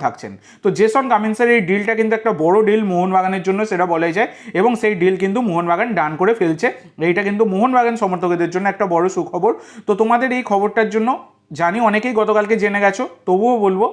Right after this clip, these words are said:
একটা করে সাবস্ক্রাইব করে দিও। তো এর পরবর্তী যে আপডেটটা তোমাদেরকে দিতে চলেছি, সেটা তিরিশ বছর বয়সী উরুগুয়ের ডিফেন্ডার জাভিয়ার মেন্ডেসকে নিয়ে। তো এই জাভিয়ার মেন্ডেস, যার মার্কেট ভ্যালু চার দশমিক আট কোটি টাকা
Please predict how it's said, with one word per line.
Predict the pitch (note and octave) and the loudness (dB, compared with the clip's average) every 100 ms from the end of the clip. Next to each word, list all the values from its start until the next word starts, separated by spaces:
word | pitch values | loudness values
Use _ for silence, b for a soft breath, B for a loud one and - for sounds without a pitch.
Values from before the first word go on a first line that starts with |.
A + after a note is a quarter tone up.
| E3 | -2
একটা | E3 G3+ | -2 -2
করে | G3+ B3+ | -2 0
সাবস্ক্রাইব | F#3 - - G#3 - | 0 -2 -2 -2 -2
করে | D3+ A#2+ | -6 -6
দিও। | G2+ E2 B B B3 - | -10 -16 B B -20 -4
তো | C4 | -2
এর | B3+ | 2
পরবর্তী | G#3+ A3+ B3+ D4 B3+ | 4 4 2 -4 0
যে | A#3 | 0
আপডেটটা | F3+ A3+ A3+ A3+ | 2 0 2 2
তোমাদেরকে | G3 G3 G#3+ B3 E3+ | 2 2 0 0 -4
দিতে | E3+ A#3+ | -6 -4
চলেছি, | A#3+ E3 D3+ D3+ - | -2 -2 -4 -10 -4
সেটা | A3+ B3+ C4 | -2 0 -2
তিরিশ | G#3 C#4 C4 | -2 0 0
বছর | B3 A#3+ A#3 | -2 -2 2
বয়সী | A3+ A3 F3 F3 | 2 2 -4 -2
উরুগুয়ের | F#3+ A3+ B3 B3+ G3 | 0 0 0 -2 -2
ডিফেন্ডার | F3 G#3 A#3 E3 D3+ B B C#3+ F3 | -2 0 0 0 -2 B B -8 -2
জাভিয়ার | E3 G#3 C4 A#3+ | 0 2 0 2
মেন্ডেসকে | E3+ D#3+ D#3+ D#3 D#3+ A#2+ | -2 0 -2 -2 -4 -4
নিয়ে। | F#2 - B A#3+ B | -10 -16 B -20 B
তো | C#4+ | -4
এই | G#3 | 0
জাভিয়ার | D#3+ F#3 C4+ B3+ | 0 2 0 0
মেন্ডেস, | G3 G#3 G3+ F3+ F3+ | 0 2 2 0 -2
যার | E3+ A3 F#3+ | -2 0 0
মার্কেট | D#3+ B3 A#3+ | -2 -2 0
ভ্যালু | A#3 F3+ F3+ | 0 0 0
চার | E3 F#3 | -2 -2
দশমিক | F#3+ A#3+ A3+ D3+ | -2 -4 -2 -4
আট | - | -4
কোটি | A3+ A3 | -6 -2
টাকা | D#3+ B2+ | -2 -2